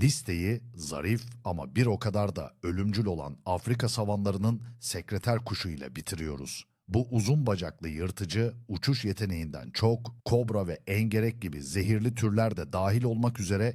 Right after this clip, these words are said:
yılan avlama yöntemiyle ünlüdür. Sekreter kuşu,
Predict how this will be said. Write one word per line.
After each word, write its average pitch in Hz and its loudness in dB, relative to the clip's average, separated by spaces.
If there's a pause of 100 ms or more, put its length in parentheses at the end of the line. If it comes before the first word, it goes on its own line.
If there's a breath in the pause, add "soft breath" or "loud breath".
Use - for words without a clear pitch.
(120)
yılan 104 2
avlama 95 2
yöntemiyle 90 -2
ünlüdür. 78 -6 (120)
Sekreter 110 2
kuşu, 127 0